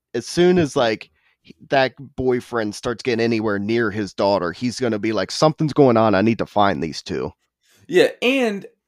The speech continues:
Speaker 2: it's not like it's far out of the question for him to walk to the barn at night.
Speaker 1: No, I mean, it's right there.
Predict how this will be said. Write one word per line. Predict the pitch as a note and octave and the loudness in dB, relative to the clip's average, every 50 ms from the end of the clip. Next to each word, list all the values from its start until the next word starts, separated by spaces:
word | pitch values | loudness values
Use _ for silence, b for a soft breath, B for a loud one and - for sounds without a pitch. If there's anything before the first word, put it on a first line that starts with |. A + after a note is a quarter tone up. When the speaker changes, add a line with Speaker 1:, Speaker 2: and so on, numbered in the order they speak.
| _ _ - | _ _ -6
Speaker 2:
it's | - A3 G#3+ - A#3 | -6 -6 -4 -4 -6
not | B3+ C4 B3+ F#3+ G3 | -4 -4 -4 -4 -4
like | G#3 A3 A3 G#3+ A3 | -2 -2 -4 -2 -4
it's | G3+ F#3+ - - - | -8 -8 -10 -14 -20
far | - _ - A3 G#3+ G#3 G3+ | -18 _ -8 -6 -4 -4 -2
out | G3+ G3+ G3 | -4 -4 -6
of | F#3 | -8
the | G3 | -10
question | F#3+ - A3+ B3+ C4 - - A3+ | -6 -6 -4 -4 -4 -6 -10 -6
for | F#3 F#3+ F3+ | -4 -4 -4
him | E3 F3+ F#3 | -4 -4 -4
to | F#3 | -4
walk | F3+ F3 F3+ E3+ E3 - - | -2 0 0 -2 -2 -4 -8
to | F3+ | -6
the | D#3 D3+ | -6 -4
barn | D3 C3+ D3 E3+ A3 B3+ B3 | -4 -2 -2 -2 -2 -2 -4
at | E3 F#2 | -4 -6
night. | G#2 A2 A2+ C3 G3 F#3 - - - _ _ _ _ _ _ _ _ _ - | -6 -6 -6 -8 -8 -10 -12 -20 -20 _ _ _ _ _ _ _ _ _ 0
Speaker 1:
No, | - A3 C4 C4+ G#3+ C#3 | 2 4 6 8 6 6
I | B2+ C3+ E3+ | 6 6 4
mean, | F3+ F3 E3 D#3 D3 - - | 4 4 4 2 2 0 -2
it's | D#3+ E3+ - - | -4 -4 -4 -4
right | C#3 B2+ B2+ C#3 D#3 E3+ - - | -6 0 2 2 2 2 0 -2
there. | A#2+ C3+ D3+ F3+ D#3 G2 E2 - - - - | 0 0 0 2 0 0 -2 -2 -6 -8 -14